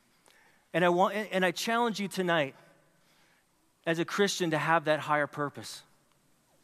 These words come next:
So why don't we share? There's many reasons. Some it's fear, some we don't know what to say,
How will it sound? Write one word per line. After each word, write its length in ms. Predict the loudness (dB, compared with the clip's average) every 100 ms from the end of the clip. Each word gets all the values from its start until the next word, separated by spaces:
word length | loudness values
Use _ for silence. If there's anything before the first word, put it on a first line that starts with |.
| _ _ _ _ _ _ _ _ _ _ _ -10
So 160 | 0 4
why 140 | 6
don't 200 | 4 2
we 100 | -2
share? 420 | -2 2 2 2 -2 -20 _ -4
There's 200 | -4 0
many 300 | 2 2 0
reasons. 640 | 0 -2 -2 -2 -4 -8 _ _ _ _ -6
Some 260 | -2 0
it's 180 | -2 -6
fear, 580 | -8 -2 2 2 2 -4
some 300 | -8 -2 0
we 80 | 2
don't 200 | 2 0
know 100 | 0
what 160 | 0 -2
to 80 |
say, 540 | -8 -2 0 2 2